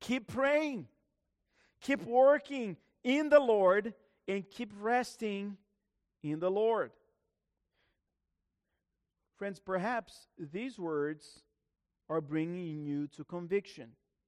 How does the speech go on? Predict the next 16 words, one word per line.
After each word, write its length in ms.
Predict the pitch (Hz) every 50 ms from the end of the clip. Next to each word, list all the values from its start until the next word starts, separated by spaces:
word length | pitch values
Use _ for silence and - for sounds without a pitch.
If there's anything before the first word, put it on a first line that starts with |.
| _ _ _ _ _ _ _ _ _ _ _ _ _ _ _ _ _ _ _ _ _ _ _ _ _ -
Perhaps 320 | 170 160 180 202 - -
you're 120 | 214 202 180
hearing 460 | 139 143 170 202 226 240 240 226 214
me 100 | 202 190
say 520 | - - - 190 180 180 175 175 180 190
things 360 | 175 - - 175 180 202 202 180
about 440 | 202 165 160 156 156 156 156 156 - _ _ _ _ _ _ _ _ _ _ _ _ _ _ _ -
evangelism, 880 | 156 151 147 170 180 208 185 196 175 160 156 151 135 156 170 185 196 - _ _ _ _ _ -
but 100 | 165 170
you 120 | 170 170
can't 200 | - - 175 170 _
even 280 | 190 180 160 175 175 160
remember 440 | 165 165 165 175 180 190 196 208
the 120 | 196 170 175
last 400 | 156 156 160 156 165 - - -
time 440 | 220 220 208 185 160 160 175 170